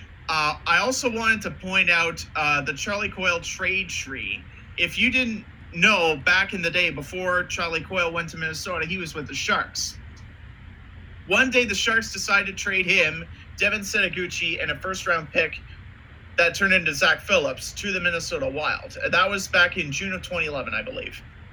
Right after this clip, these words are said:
So, the Minnesota Wild gave up a second-round pick that turned out to be Pontus Aberg, who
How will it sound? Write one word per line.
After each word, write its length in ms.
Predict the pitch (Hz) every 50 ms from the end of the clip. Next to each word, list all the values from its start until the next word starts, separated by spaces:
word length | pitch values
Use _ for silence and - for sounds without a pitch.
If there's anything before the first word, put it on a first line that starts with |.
| - - - - - - - - - -
So, 560 | - - - 214 196 185 185 185 185 185 175 - - - - - - - - - - - -
the 80 | 190
Minnesota 440 | 190 226 254 269 262 - 262 233 226
Wild 260 | 208 208 214 202 196
gave 140 | - 226 220
up 140 | 220 214 196
a 60 | 202 180
second-round 520 | - - 226 220 220 220 208 202 190 -
pick 180 | 202 202 196 196
that 160 | 175 156 151
turned 220 | - 202 202 190
out 140 | 190 180 180
to 100 | - 160
be 120 | 165 170
Pontus 520 | 151 - 185 180 180 175 170 156 147 139 - -
Aberg, 540 | 156 175 175 160 151 139 117 123 131 - - - - - - - - - - - - - - -
who 440 | 180 170 165 160 156 151 147 139